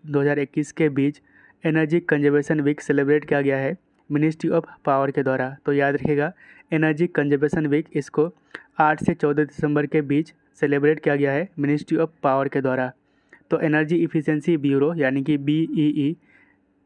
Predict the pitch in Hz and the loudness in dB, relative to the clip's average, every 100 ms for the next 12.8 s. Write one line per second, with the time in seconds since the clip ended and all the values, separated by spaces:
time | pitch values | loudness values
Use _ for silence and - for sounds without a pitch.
0 | 151 160 170 160 - 143 139 143 151 165 | -2 0 0 -2 -6 -2 0 0 0 -2
1 | 151 143 135 135 160 143 151 - _ _ | 0 0 -2 -2 -2 -2 -4 -10 _ _
2 | _ 156 147 - 170 151 143 143 156 147 | _ -2 0 0 -2 0 0 0 0 0
3 | 156 143 139 139 135 139 139 143 180 _ | 0 0 2 0 2 0 0 -4 -8 _
4 | _ _ 147 147 165 160 160 - 151 147 | _ _ 0 2 2 4 0 0 0 0
5 | 147 160 160 143 139 135 160 160 147 - | 0 0 0 0 0 -2 -2 0 -2 0
6 | 151 - - - _ - 147 - 151 139 | -2 -2 -12 -20 _ -2 -2 0 0 0
7 | 139 - _ 156 151 143 156 143 127 127 | -2 -6 _ -2 0 0 0 0 -2 -2
8 | 180 175 127 - _ _ - - 165 156 | -4 -2 -4 -6 _ _ -20 -2 2 2
9 | 165 147 139 165 151 143 156 160 139 139 | 2 2 2 0 0 0 0 -2 -4 -2
10 | - 160 151 135 131 135 139 147 - _ | 0 0 0 0 2 0 0 -4 -6 _
11 | _ - _ _ _ _ - - 170 165 | _ -20 _ _ _ _ -20 -4 0 0
12 | 160 170 - 151 147 170 151 147 | 2 -2 0 -2 0 0 0 -4